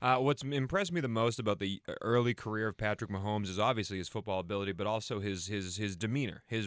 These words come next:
his ability on the field. He's just a cool, calm, collected guy. I've,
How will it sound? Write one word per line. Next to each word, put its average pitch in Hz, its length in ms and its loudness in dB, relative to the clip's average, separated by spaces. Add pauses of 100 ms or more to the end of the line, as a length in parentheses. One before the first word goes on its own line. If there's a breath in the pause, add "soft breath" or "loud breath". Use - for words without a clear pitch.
(140)
his 110 160 -2
ability 131 400 0
on 117 140 -2
the 107 60 -6
field. 113 300 -2
He's 107 120 -2
just 120 220 -6
a 101 60 -6
cool, 120 260 -8
calm, 101 260 -6
collected 101 340 -6
guy. 110 340 2
I've, 95 240 0